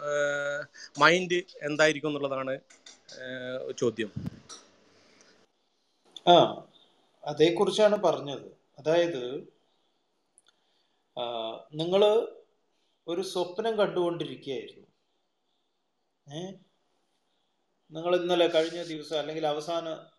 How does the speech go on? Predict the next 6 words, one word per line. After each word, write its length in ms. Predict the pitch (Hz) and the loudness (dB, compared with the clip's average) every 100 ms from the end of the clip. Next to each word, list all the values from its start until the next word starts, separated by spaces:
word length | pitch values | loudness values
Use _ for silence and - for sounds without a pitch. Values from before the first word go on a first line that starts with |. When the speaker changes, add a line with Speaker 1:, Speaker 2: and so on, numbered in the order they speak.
| - | -14
Speaker 2:
എപ്പോഴാണോ 500 | 151 160 151 143 147 | -8 -4 -4 -4 -6
ഒരു 140 | 151 | -8
സ്വപ്നം 520 | 156 180 165 185 180 | -6 -8 -6 -6 -6
കണ്ടത്, 420 | 170 127 - - _ _ _ _ _ _ _ _ _ _ _ _ _ _ - | -6 -6 -10 -18 _ _ _ _ _ _ _ _ _ _ _ _ _ _ -8
ആ 140 | 180 | -4
സ്വപ്നം 760 | 240 208 185 - 214 220 226 - | -2 -2 -4 -4 -4 -4 -8 -14